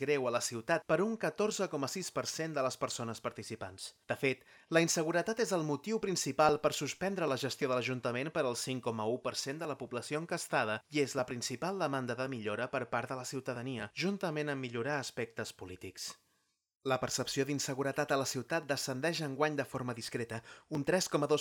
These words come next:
per cent respecte a les dades de dos mil vint, per primer cop des de l'any dos mil divuit. La valoració dels serveis de seguretat ciutadana també puja fins a arribar a un cinc coma quatre sobre deu,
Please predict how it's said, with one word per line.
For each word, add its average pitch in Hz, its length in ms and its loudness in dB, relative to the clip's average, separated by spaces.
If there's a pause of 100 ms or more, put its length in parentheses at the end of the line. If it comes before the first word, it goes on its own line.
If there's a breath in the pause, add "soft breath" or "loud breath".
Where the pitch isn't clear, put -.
per 139 80 6
cent 151 320 2
respecte 135 400 0
a 123 60 6
les 123 100 4
dades 123 320 2
de 117 80 -2
dos 117 160 -2
mil 123 160 -2
vint, 147 220 -4 (100)
per 151 240 0
primer 175 220 2 (100)
cop 202 220 8 (100)
des 147 160 4
de 147 80 6
l'any 156 320 4
dos 123 160 -4
mil 123 220 -2
divuit. 98 240 -10 (180)
La 139 80 10
valoració 123 480 4
dels 131 160 2
serveis 127 300 2
de - 20 2
seguretat 127 480 2
ciutadana 139 560 2
també 127 240 2
puja 160 320 0
fins 131 240 -2
a 127 80 0
arribar 120 240 0
a 131 80 2
un 135 80 -4
cinc 175 320 -2
coma 143 240 -4
quatre 117 240 0
sobre 113 320 -2
deu, 117 220 0